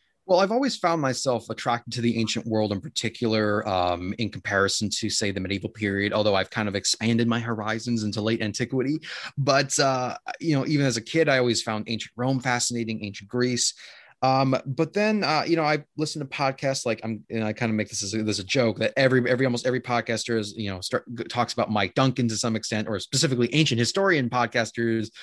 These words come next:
talk about Mike Duncan's, uh, History of Rome was kind of a, a major inspiration in that regards. But,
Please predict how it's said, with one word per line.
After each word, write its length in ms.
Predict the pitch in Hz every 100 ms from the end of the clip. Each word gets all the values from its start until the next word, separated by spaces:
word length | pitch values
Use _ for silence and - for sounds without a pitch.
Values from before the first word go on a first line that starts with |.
| -
talk 200 | 156 127
about 160 | 127 120
Mike 180 | 113 110
Duncan's, 400 | 113 107 110 104
uh, 160 | 104
History 380 | 95 123 120 110
of 80 | 107
Rome 420 | 101 107 107 110
was 160 | 107 -
kind 180 | 117
of 100 | 110
a, 180 | 104 98 - - -
a 60 | 117
major 340 | 117 120 117
inspiration 600 | 113 - 110 113 113 110
in 80 | 101
that 200 | 101 104
regards. 600 | 110 127 120 123 131 -
But, 400 | 123 120 110